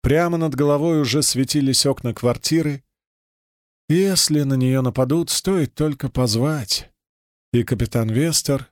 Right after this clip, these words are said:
с Ярдомом Хейном мигом прибегут на помощь.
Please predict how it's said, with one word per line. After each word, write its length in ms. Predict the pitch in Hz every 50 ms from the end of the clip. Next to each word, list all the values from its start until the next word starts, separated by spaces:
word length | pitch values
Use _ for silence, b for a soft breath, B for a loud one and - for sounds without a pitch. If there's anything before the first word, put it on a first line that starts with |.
| _ -
с 160 | - - -
Ярдомом 520 | 120 127 139 139 123 120 127 127 131 131
Хейном 600 | 120 - - 123 127 127 127 120 120 117 110 107 - _ _ _ _ _ _ _ _ _ -
мигом 360 | 202 233 247 151 135 107 98
прибегут 520 | 85 - 120 110 117 104 113 131 - _ -
на 120 | 98 85
помощь. 600 | - - 90 87 76 73 64 - - - - -